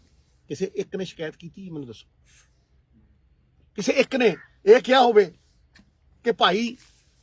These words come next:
ਸਾਡਾ ਕੋਈ ਉੱਥੇ ਲੜਾਈ ਝਗੜਾ ਹੋਇਆ ਜਾਂ ਸਾਨੂੰ ਉਹਨਾਂ ਨੇ ਜ਼ਿੰਦਗੀ ਦੇ ਵਿੱਚ ਉਹ, ਉਹ ਕੁਛ ਨਹੀਂ ਦਿੱਤਾ? ਮੈਂ ਬੜਾ ਕੁਛ ਲਿਖਦਾ, ਮੈਂ ਬੜਾ ਚਿੰਤਨ ਕਰਦਾ ਇਹਨਾਂ ਮਾਮਲਿਆਂ ਦੇ ਉੱਤੇ। ਆਖੇ ਜੀ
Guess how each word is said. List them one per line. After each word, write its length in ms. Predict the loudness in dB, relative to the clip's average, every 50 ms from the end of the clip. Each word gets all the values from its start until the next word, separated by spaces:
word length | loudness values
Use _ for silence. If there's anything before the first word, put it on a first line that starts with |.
| -14
ਸਾਡਾ 320 | -4 0 2 4 4 4 4
ਕੋਈ 280 | 4 2 2 2 0 -2 -4
ਉੱਥੇ 480 | -6 -8 -2 2 2 2 2 2 -2 -4 -6 -8 -20 -20 -20 -20 -20 -20 _ _ -20 -20 -20 _ _ -6
ਲੜਾਈ 520 | -2 0 2 4 4 4 2 0 -4 -6 -2
ਝਗੜਾ 280 | -2 0 2 4 2 2
ਹੋਇਆ 380 | 2 2 2 2 0 0 -4 -10 _ _ _ _ -2
ਜਾਂ 120 | -2 -2
ਸਾਨੂੰ 340 | 0 0 0 2 2 2 0 -2 -4 -8 -12 _ _ _ -20 -20 -14 -8
ਉਹਨਾਂ 200 | -6 -2 -2 0
ਨੇ 80 | 2 2
ਜ਼ਿੰਦਗੀ 320 | 4 4 4 4 2 -2 0
ਦੇ 160 | 2 4 4
ਵਿੱਚ 200 | 4 4 2 -2
ਉਹ, 440 | -4 -4 -4 -6 -2 0 2 2 2
ਉਹ 240 | 2 0 -2 -2 -2
ਕੁਛ 240 | -4 -4 -4 -4 -2
ਨਹੀਂ 200 | -2 -2 -2 -4
ਦਿੱਤਾ? 240 | -4 -6 -6 -6 -6
ਮੈਂ 180 | -6 -6 -6 -4
ਬੜਾ 220 | -2 -2 -2 -2
ਕੁਛ 160 | 0 0 0 0 0 -2 _ _ _ _ _ -6
ਲਿਖਦਾ, 440 | 0 0 2 4 4 2 2 2 0
ਮੈਂ 200 | -2 -2 -4 -4
ਬੜਾ 260 | -2 0 0 0 0 -2 -4 _ _ _ -6
ਚਿੰਤਨ 360 | -2 -2 0 2 2 0 0
ਕਰਦਾ 380 | 2 0 0 0 0 -2 -2 -4 -10 -8
ਇਹਨਾਂ 160 | -6 -4 -2
ਮਾਮਲਿਆਂ 380 | -2 -2 -2 -2 -4 -4 -6 -6
ਦੇ 60 | -8
ਉੱਤੇ। 200 | -10 -12 -14 -18 -20 -20 _ _ _ _ _ _ _ _ _ _ _ _ _ _ _ -4
ਆਖੇ 220 | -2 0 2 2
ਜੀ 240 | 0 0 -6 -6 -10